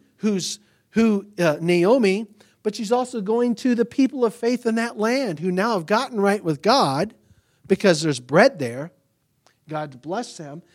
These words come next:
She's going to be with those people right there. What is Nao-, what is Ruth doing?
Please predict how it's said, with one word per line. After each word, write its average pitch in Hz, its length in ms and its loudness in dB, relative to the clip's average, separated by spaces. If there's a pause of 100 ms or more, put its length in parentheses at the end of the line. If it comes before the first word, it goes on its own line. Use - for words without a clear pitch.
(200)
She's 285 220 2
going 196 280 0
to 190 60 -4
be 262 200 4
with 277 180 -2
those 170 240 2
people - 380 -10
right 185 240 -6
there. 262 340 -6 (600)
What 233 160 6
is 208 180 -6
Nao-, 196 280 0
what 196 180 4
is 196 180 0
Ruth 180 300 2
doing? 127 360 -2